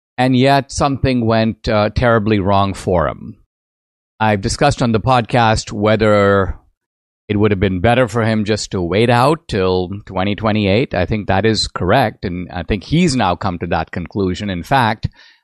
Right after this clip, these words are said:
I think that an important reason for him getting out now is he can conserve his campaign cash, uh, he can endorse Trump early on, and he can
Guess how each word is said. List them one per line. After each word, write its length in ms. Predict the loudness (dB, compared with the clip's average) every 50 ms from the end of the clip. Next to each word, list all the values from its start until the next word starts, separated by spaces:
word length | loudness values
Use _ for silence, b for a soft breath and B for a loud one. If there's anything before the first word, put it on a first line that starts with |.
| b -6
I 100 | -4 -4
think 280 | -4 -2 -2 -4 -2 -2
that 100 | -4 -4
an 80 | -4 -4
important 540 | -6 -6 -2 0 0 0 0 0 -2 -2
reason 360 | 0 2 2 2 0 -2 -4 -4
for 140 | -4 -2
him 180 | -2 -2 -2 -2
getting 300 | 0 0 0 2 2 2
out 200 | 2 0 0 -2
now 800 | -4 -4 -2 0 0 2 2 2 2 2 0 0 -2 -4 -6 -8 b b b b b b _ _ -4
is 560 | -2 0 2 2 2 0 0 -2 -2 -4 -4 -6 _ -10
he 120 | -8 -6 -6
can 220 | -4 -2 -4 -2
conserve 520 | -2 -2 -2 -2 0 2 2 4 4 4
his 160 | 2 0 -2 -2
campaign 580 | -2 -2 -2 -2 -2 -2 -2 -2 -2 -4 -4
cash, 580 | -2 -2 0 0 0 -2 -4 -8 -10 -12 -14 -16 _ _ _ _ _ _ _ _ _ -4
uh, 340 | -2 0 0 0 0 -2 -4
he 400 | -8 -10 -4 -2 -2 0 -2 -2
can 420 | -4 -4 -2 -2 0 -2 -2 -4
endorse 720 | -6 -6 -4 -4 -2 -2 0 2 2 2 2 0 -2 -8 -12 -12
Trump 600 | -12 -6 -4 0 0 2 2 0 0 -2 -4 -6 -8 -8 _ -4
early 380 | -2 0 2 2 2 0 0 0
on, 560 | 0 2 2 2 2 2 0 0 -4 -4 -6 -8 _ _ _ _ _ _ _ _ _ _ _ _ _ -2
and 340 | 0 0 2 2 0 0
he 180 | 0 0 0 0
can 680 | 0 0 -2 0 0 0 0 0 -2 -4 -6 -10 -20